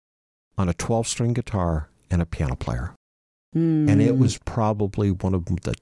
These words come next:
Speaker 1: top five concerts I've ever been to.
Speaker 2: It's a lot
Speaker 1: And
Speaker 2: coming
Speaker 1: I'm
Speaker 2: from you.
Speaker 1: ta-, and this, she's, like,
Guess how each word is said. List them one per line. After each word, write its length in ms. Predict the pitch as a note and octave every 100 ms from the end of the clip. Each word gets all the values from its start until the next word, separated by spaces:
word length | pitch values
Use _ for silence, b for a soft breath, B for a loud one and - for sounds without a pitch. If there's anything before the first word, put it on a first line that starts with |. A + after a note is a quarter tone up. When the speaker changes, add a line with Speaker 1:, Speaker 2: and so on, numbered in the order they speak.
| -
Speaker 1:
top 420 | - - G2 F#2+ -
five 500 | - F#2 F2 E2+ -
concerts 640 | - E2 D#2 - D2+ - -
I've 240 | F2 D2 - -
ever 220 | F2 D2+ D2
been 220 | - -
to. 220 | - - - _ _ _ _ _
Speaker 2:
It's 80 | -
a 40 | G3
lot 180 | A3 A2
Speaker 1:
And 180 | G#2+
Speaker 2:
coming 40 | G#2+ G#2+
Speaker 1:
I'm 40 | C#3
Speaker 2:
from 100 | G#2+
you. 60 |
Speaker 1:
ta-, 40 | G#2
and 240 | B2 A#2+
this, 280 | E3 - - -
she's, 340 | - - F#3 D3
like, 220 | G2